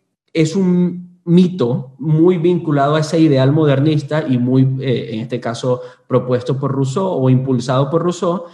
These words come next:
eh, es de que la interpretación es igual a algo malo. Pues no es así. Vamos a un caso bíblico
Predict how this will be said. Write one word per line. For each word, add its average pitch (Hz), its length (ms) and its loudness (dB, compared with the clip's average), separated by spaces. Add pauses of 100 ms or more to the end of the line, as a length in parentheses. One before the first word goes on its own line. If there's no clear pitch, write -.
(360)
eh, 143 320 0
es - 460 -4 (720)
de 143 240 4
que 147 140 4
la 151 80 4
interpretación 151 840 0
es 175 120 -2
igual 147 300 2
a 139 60 2
algo 135 220 4
malo. - 480 -2 (880)
Pues 135 180 0
no 139 120 4
es 131 100 4
así. 123 480 0 (240)
Vamos 160 560 -2
a 175 60 2
un 160 80 2
caso 165 280 0
bíblico 143 720 0